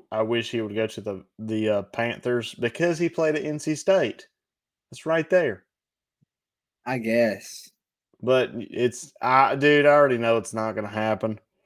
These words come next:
Speaker 2: They ain't got the, they ain't got the cap for it.
Speaker 1: Dude, they don't got the coaches
Speaker 2: They,
Speaker 1: for it. They don't got
Speaker 2: they'd
Speaker 1: the
Speaker 2: have to
Speaker 1: owner
Speaker 2: sell
Speaker 1: for it.
Speaker 2: McCaffrey. You gotta have to sell
Speaker 1: Dude.
Speaker 2: McCaffrey,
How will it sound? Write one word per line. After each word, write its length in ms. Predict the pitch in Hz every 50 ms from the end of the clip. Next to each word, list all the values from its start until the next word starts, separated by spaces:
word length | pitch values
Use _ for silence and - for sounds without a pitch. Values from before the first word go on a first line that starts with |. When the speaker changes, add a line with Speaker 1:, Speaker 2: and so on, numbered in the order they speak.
| _
Speaker 2:
They 140 | - 123 131
ain't 100 | 135 131
got 100 | 123 120
the, 220 | 110 107 104 110 113
they 120 | 120 127 135
ain't 100 | 139 131
got 120 | 120 107
the 40 | 117
cap 320 | 110 - 123 117 - -
for 200 | - 92 90 90
it. 80 | - - _ _ _ _ _ _ _ _ _ _ _ _ _ _ _ _ _ _ _ _ _ _ _ _ _ _ _ _ _ _ 135
Speaker 1:
Dude, 540 | 131 135 131 139 139 139 139 135 120 120 120
they 80 | 139 170
don't 140 | 202 208
got 120 | 156 120 98
the 80 | 98
coaches 500 | - - - 117 127 131 123 127 120 -
Speaker 2:
They, 160 | - 131 135 143
Speaker 1:
for 220 | 131 131 131 127
it. 100 | 120 -
They 100 | 127 131
don't 100 | 135 127
got 80 | 110 110
Speaker 2:
they'd 80 | 151
Speaker 1:
the 80 | 165 165
Speaker 2:
have 140 | 160 156 151
to 20 |
Speaker 1:
owner 160 | 135 127 131
Speaker 2:
sell 100 | 131 139
Speaker 1:
for 80 | 135 123
it. 60 | 120
Speaker 2:
McCaffrey. 480 | 120 131 135 139 127 123 101 87 - - _ _ _ _ _ _ _ _ _ _ _ _ 214 - _ -
You 100 | 113 131
gotta 140 | 135 139
have 100 | 135 135
to 80 | 120 127
sell 160 | 139 139 135
Speaker 1:
Dude. 160 | 135 135 131
Speaker 2:
McCaffrey, 480 | 120 117 110 113 113 - 98 90 - -